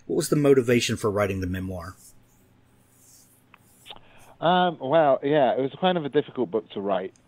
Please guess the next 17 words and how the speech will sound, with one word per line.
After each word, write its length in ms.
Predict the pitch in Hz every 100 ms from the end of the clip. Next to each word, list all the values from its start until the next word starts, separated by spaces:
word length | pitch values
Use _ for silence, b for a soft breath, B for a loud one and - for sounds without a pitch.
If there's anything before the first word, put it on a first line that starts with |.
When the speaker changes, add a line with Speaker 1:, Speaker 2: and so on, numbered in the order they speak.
| _
Speaker 2:
because 240 | - 113
obviously 320 | 123 123 120 98
it 40 |
was 80 | 92
very 180 | 104 98
personal. 800 | - 95 90 101 95 90 92 - _ _
I 80 | 120
mean, 160 | 131
I 100 | 131
think 160 | 139 175
memoirs 440 | 127 120 117 110 107
are 100 | 107
always 300 | 131 113 95
difficult 360 | 92 - 90 92
to 40 |
write 160 | 90 87
because 280 | - 104